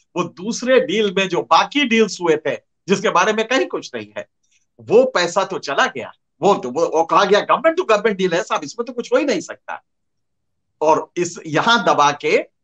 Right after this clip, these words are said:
वहां पे दस्तखत कराया गया कि अडानी आपको supply करेंगे। गोड्डा में सोलह, और जो कोल supply का रेट था, वो काफी सस्ता किया गया अडानी के लिए। एक अफसर ने जब आरोप लगाया, ए, वो,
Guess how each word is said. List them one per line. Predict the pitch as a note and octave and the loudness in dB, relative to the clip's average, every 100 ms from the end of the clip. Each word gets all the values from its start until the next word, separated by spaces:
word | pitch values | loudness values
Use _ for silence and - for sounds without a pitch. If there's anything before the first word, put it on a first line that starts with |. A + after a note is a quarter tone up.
| _ - | _ -4
वहां | C#3+ F3 | 0 0
पे | E3+ | -2
दस्तखत | B2+ D3 - A#3 - | -6 -6 -4 -6 -2
कराया | D#3 C#3+ | -2 -2
गया | C3 B2+ D3+ F#3+ | -2 -2 0 0
कि | - F3 | -2 -2
अडानी | C#3 C#3+ F3 A3+ C#4 | -2 0 -2 -2 -2
आपको | G3 D3 - D3 | 2 0 0 -4
supply | - C3 - A#2+ C3 | -2 -6 -4 -6 -6
करेंगे। | - G#2+ - _ _ _ _ _ _ _ _ _ - | -10 -14 -14 _ _ _ _ _ _ _ _ _ 0
गोड्डा | E3+ D#3 E3 D#3+ | 0 2 2 2
में | C3+ D3+ D3 | 0 -2 -4
सोलह, | - - C#3+ C#3 - | -8 -8 -6 -8 -2
और | D#3+ G3 B3+ - - | 2 4 2 -2 -14
जो | B2 E3 E3 | -6 -2 -2
कोल | - D3 F#3 A#3 | -4 -2 0 0
supply | - E3+ D3 D3+ F#3+ | -2 -4 -2 -2 -2
का | F#3 | -4
रेट | C#3+ - E3 G#3+ | -6 -4 -2 -2
था, | - - D3+ G#3 - _ _ _ | -4 0 2 2 -2 _ _ _
वो | - C#4+ - _ | -4 -4 -8 _
काफी | G#3 G#3+ - E4+ | 0 0 -2 -4
सस्ता | - D#3 - C3 | -2 -4 -2 -4
किया | - B2 B2+ | -4 -4 -2
गया | D#3+ E3+ | 0 -2
अडानी | A#2+ B2 C3 | -2 -4 -8
के | - B2+ | -12 -14
लिए। | G#2+ D3+ C4 - _ _ - | -4 0 0 -2 _ _ 2
एक | F#3+ C4+ - | 2 2 2
अफसर | D3 - C4 A#3+ | -2 0 0 2
ने | G#3 | 0
जब | G3 F#3+ | 2 2
आरोप | C#3 C3 B3+ D4 | 2 4 2 2
लगाया, | F#3 C3 A2 G#2 - | -2 -2 -8 -10 -2
ए, | G3 | 0
वो, | F#3 G3+ - | 2 2 0